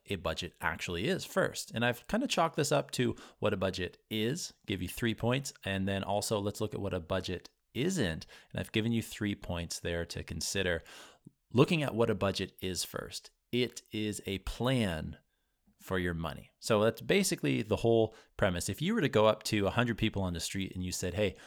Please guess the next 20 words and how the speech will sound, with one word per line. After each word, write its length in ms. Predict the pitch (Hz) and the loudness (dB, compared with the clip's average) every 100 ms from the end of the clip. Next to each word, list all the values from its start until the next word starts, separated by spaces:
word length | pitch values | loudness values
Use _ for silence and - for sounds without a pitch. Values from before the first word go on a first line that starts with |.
| - - | -18 -8
what 480 | 85 92 120 135 - - | -2 0 0 -2 -12 -8
is 380 | 104 104 104 101 - | -2 0 0 -4 -6
a 80 | 92 | -2
budget? 440 | 85 85 76 - | 0 -2 -4 -4
Give 120 | 123 | -2
me 80 | 131 | 0
that 220 | 120 101 | 0 0
definition." 560 | 104 98 98 104 - 80 | 0 0 0 -2 -2 -4
They're 140 | 90 135 | 0 0
gonna 160 | 185 | 0
say, 380 | 156 - 98 92 - - _ | 0 0 0 -2 -8 -20 _
"It's 200 | 104 101 | -4 -2
a 60 | 101 | -2
plan, 680 | - - 95 92 87 82 - | -4 -6 -2 0 0 -2 -4
it's 160 | 98 107 | -4 -6
a 60 | |
process, 640 | - - 95 87 90 82 92 | -2 2 2 2 -2 -2 -6
it's 140 | - | -8
a 40 | |
procedure 840 | - 104 - 110 113 95 90 85 | -6 -4 -2 0 0 0 -2 -2